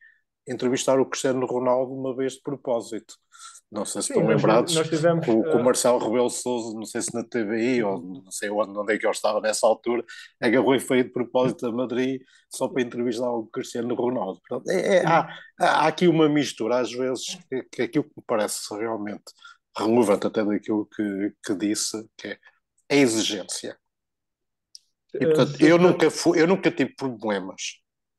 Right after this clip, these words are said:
Speaker 1: com atletas quando eu treinei formação, porque as regras eram de tal maneira bem definidas que eu nunca tive um pai ou um atleta vir-me, vou dizer, desculpe o termo, chatear a cabeça.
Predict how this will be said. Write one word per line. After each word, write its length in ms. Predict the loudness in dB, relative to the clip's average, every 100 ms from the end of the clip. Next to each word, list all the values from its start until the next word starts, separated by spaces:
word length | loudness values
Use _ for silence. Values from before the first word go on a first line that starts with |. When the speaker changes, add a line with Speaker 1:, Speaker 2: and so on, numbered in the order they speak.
| _ _ _ -2
Speaker 1:
com 180 | 2 2
atletas 800 | 2 0 0 -2 -8 -8 -12 -16 -20 -20 _ -6
quando 220 | 0 2
eu 40 |
treinei 380 | 0 -2 0 0
formação, 760 | 0 -2 0 -2 -4 -6 -10 -14 _ _ _ _ _ _
porque 360 | -4 -2 -4 -2
as 160 | -2 0
regras 340 | 2 2 4 4
eram 180 | 4 2
de 80 |
tal 180 | 0 0
maneira 360 | 0 -2 -2 -4
bem 180 | -6 -6
definidas 560 | -8 -8 -4 -4 -4
que 140 | -6 -6
eu 20 |
nunca 300 | -4 -2 -2
tive 240 | -2 -2
um 160 | -2 -4 0
pai 340 | 0 2 -2 _ -4
ou 240 | -2 0
um 40 |
atleta 420 | -2 -4 -4 -4 -4
vir-me, 340 | -4 -6 -8 -8 -8 -12 -16 0
vou 160 | 0
dizer, 320 | 2 0 -2 -6 _
desculpe 340 | -8 -6 -2 -4
o 80 |
termo, 320 | -2 -4 -6 -6
chatear 400 | -4 -2 -2 -2
a 60 |
cabeça. 460 | -2 -2 -2 -4